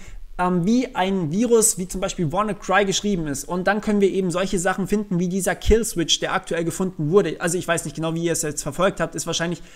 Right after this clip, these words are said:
je nachdem, wann ihr das Video seht, auch schon ein bisschen her. Ähm, da gab's einen Kill-Switch, der den ganzen Virus disabled hat, also komplett ausgeschaltet hat,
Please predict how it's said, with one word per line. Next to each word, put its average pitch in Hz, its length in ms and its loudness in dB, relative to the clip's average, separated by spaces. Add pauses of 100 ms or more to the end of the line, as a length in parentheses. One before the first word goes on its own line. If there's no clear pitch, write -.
(140)
je 190 140 8
nachdem, 180 260 2
wann 165 100 2
ihr 151 120 0
das 143 160 -4
Video 165 200 4
seht, 151 400 4
auch 165 140 2
schon 165 160 0
ein 151 60 0
bisschen 165 260 2
her. 160 320 0 (460)
Ähm, 185 420 2
da 160 120 4
gab's 190 280 0
einen 165 140 -2
Kill-Switch, - 760 4
der 170 420 2
den 170 220 -2
ganzen 220 300 0
Virus 208 400 2
disabled 196 500 2
hat, 160 140 -4
also 156 160 -2
komplett 208 380 -2 (100)
ausgeschaltet 165 600 0
hat, 190 180 -6